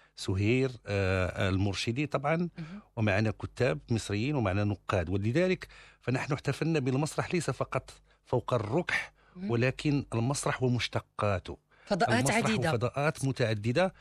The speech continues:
Speaker 1: وكان شعارنا ولا يزال في
Speaker 2: مهم.
Speaker 1: هذه الجمعية التي تنشط على هذا المستوى:
Speaker 2: تمام.
Speaker 1: "طنجة فضاء لكل الفضاءات".
Speaker 2: الفضاءات. جميل.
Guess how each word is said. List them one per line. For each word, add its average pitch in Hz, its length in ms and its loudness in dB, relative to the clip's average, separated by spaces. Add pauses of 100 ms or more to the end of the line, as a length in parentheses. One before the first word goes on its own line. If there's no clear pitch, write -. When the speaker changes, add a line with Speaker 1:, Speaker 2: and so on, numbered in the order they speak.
(380)
Speaker 1:
وكان 147 420 2
شعارنا 131 600 2
ولا 139 200 2
يزال 135 560 2
في 113 380 0
Speaker 2:
مهم. 104 100 -4 (320)
Speaker 1:
هذه 113 360 2
الجمعية 101 420 2
التي 101 220 0
تنشط - 360 -2
على 101 160 2
هذا 98 200 0
المستوى: 101 580 0 (140)
Speaker 2:
تمام. 185 240 -10
Speaker 1:
"طنجة 131 360 2
فضاء 123 440 -2
لكل 113 400 -2
الفضاءات". 98 400 0
Speaker 2:
الفضاءات. 101 220 0 (380)
جميل. 190 300 -2